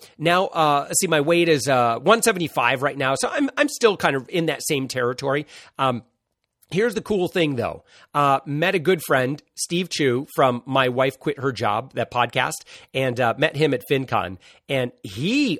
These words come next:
also lost about, like, fifty, sixty pounds. So he and I are kinda now on a thirty-day weight loss challenge.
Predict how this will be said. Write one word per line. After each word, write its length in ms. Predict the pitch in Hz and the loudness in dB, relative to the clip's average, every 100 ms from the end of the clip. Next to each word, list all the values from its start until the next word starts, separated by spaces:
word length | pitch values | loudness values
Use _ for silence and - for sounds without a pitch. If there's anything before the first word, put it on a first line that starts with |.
| - | 0
also 440 | 139 190 - 170 | 4 4 2 0
lost 360 | 113 127 147 - | 0 0 -2 -2
about, 160 | 120 | -8
like, 140 | - - | -10 -8
fifty, 240 | 151 - | -8 -8
sixty 320 | 123 127 - 113 | -8 -8 -10 -8
pounds. 400 | 120 107 80 - - - | -6 -6 -8 -14 -16 -10
So 180 | - 165 | 2 2
he 260 | 160 214 220 | 2 0 2
and 100 | 196 | 2
I 140 | 175 | 2
are 140 | 160 139 | 2 2
kinda 260 | 160 147 | 2 2
now 280 | 139 143 143 | 2 0 0
on 220 | 139 131 | 0 -2
a 120 | 127 | -2
thirty-day 540 | 117 - 156 170 143 135 | -4 0 0 0 -2 -2
weight 320 | 107 127 131 | 0 -2 0
loss 220 | 127 117 | 0 0
challenge. 540 | - 117 113 147 180 | -2 -2 0 -2 -4